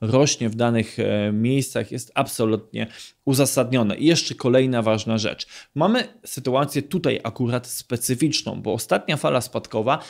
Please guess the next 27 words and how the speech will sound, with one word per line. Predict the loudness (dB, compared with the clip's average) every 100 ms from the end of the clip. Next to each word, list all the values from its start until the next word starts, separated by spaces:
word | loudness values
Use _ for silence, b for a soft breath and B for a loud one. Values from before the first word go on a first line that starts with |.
| B
pod | -18 -8
kątem | -4 -2 -4
fundamentalnym | -2 -2 0 0 0 0 0 0
wywołana | 0 2 4 4 4 0
została | -2 -2 2 2
przez | 0 -6
bankructwo | -4 -2 0 0 -2 -4 -8 -2 0
giełdy | 4 4 4 2
F | 0 -4
T | -4
X, | -4 -4 -8 -10 B B B -2
e, | 0
co | 2 2
oczywiście | 2 2 0 2 2 0
wywołało | 0 4 6 6 4 2 0
i |
spowodowało | -10 -8 -4 -2 2 4 4
nam | 2 2 0
spadki | 0 0 0 -2 -4
na | -2
giełdzie. | 2 2 0 -4
I | -10
ważna | -10 0 2 2 -2 -6
rzecz | -2 -4 -4
polega | 0 2 4 2
na | 0
tym, | -2 -4